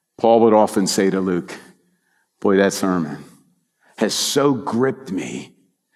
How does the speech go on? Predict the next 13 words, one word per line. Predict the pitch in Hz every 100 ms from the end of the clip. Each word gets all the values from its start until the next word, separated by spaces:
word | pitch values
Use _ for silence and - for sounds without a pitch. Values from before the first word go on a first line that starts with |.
| _ -
That | 113 113
sermon | - 117 113 107 92
has | 120 113 -
been | 107 92
part | - 113 98
of | 92
what | 98 95
God | 117 110 113 85 -
has | - 98 107
used | 101 - -
to |
change | 80 - 123 131 113 -
me. | 73 78 -